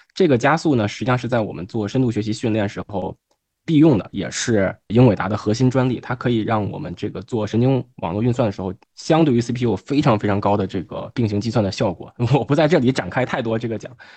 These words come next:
然后S O C是个什么东西？大家可能看苹果的发布会，或者说看有些公司的发布会，他们会说，“哦，我们公司自己做了一个S O C。”实际上这个S O C的全称叫做 System on Chip，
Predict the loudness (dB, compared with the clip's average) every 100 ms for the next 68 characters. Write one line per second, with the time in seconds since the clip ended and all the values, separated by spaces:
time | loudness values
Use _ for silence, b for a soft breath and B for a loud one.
0 | B -2 4 4 4 2 4 4 4 2
1 | 0 -2 -2 -4 -8 -14 B B B 0
2 | 2 2 2 0 0 -2 0 2 2 2
3 | 0 0 0 0 0 -2 -2 -4 -4 -4
4 | -4 -6 -4 -4 -2 -4 -2 -4 -4 b
5 | b b -2 0 0 0 2 2 0 -4
6 | 0 -2 0 -4 -4 -4 -2 0 0 0
7 | -4 -4 -4 -4 -8 b b -4 2 2
8 | 4 0 2 0 0 0 2 2 -2 -4
9 | -2 0 0 2 0 -2 -6 -6 -2 -2
10 | -2 -4 -6 -6 -8